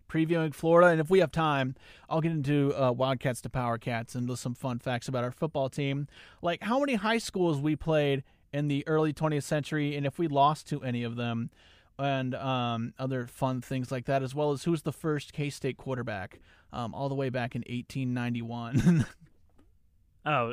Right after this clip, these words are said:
Speaker 2: oh, sorry. I was just gonna point out that Taylor Bratt put out the Bring on the Cats
Speaker 1: Oh, yeah.
Speaker 2: thing.
Speaker 1: So, yeah, we
Speaker 2: So.
Speaker 1: might, we might have to do an emergency little thing on a possible recruit. They're probably not. It's probably
Speaker 2: It's okay. We can get it out
Speaker 1: Yeah,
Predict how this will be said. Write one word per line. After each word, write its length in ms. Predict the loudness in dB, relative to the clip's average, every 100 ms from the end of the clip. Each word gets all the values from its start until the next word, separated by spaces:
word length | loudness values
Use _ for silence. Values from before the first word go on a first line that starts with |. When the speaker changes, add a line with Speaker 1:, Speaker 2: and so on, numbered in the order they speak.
| -4
Speaker 2:
oh, 160 | -4
sorry. 380 | -6 -6 -6 -6
I 140 | -6 -6
was 160 | -8
just 180 | -10 -8
gonna 180 | -8 -8
point 300 | -8 -6 -4
out 160 | -6
that 160 | -8 -12
Taylor 300 | -8 -8 -8
Bratt 300 | -8 -10 -10 -10
put 160 | -10
out 200 | -10 -12 -14
the 80 | -18 _ _
Bring 280 | -10 -8 -8
on 160 | -10 -12
the 80 |
Cats 360 | -16 -16 -14 -2
Speaker 1:
Oh, 140 | 2 2
yeah. 240 | 2 0
Speaker 2:
thing. 80 | 0
Speaker 1:
So, 220 | 0 2
yeah, 300 | 2 2 0 -6 -20 _ -2
we 160 | 0
Speaker 2:
So. 200 | 0 -4 -4
Speaker 1:
might, 340 | 0 0 0 -4
we 120 | -2
might 180 | 0 2
have 140 | 0
to 100 | -2
do 300 | 0 2 2
an 80 | 0
emergency 640 | -2 -2 -2 -4 -6 -4 -2
little 240 | -2 -4
thing 240 | -4 -4
on 220 | -4 -4 -6
a 60 |
possible 460 | -6 -8 -8 -8 -8
recruit. 320 | -4 -2 0
They're 80 | 0
probably 300 | 4 4 4
not. 140 | 0 -2
It's 160 | -4
probably 160 | 2 4
Speaker 2:
It's 80 | 4
okay. 200 | 2 0
We 140 | 0
can 140 | -2
get 180 | -4 -4
it 60 | -4
out 300 | -6 -10 -10
Speaker 1:
Yeah, 120 | -10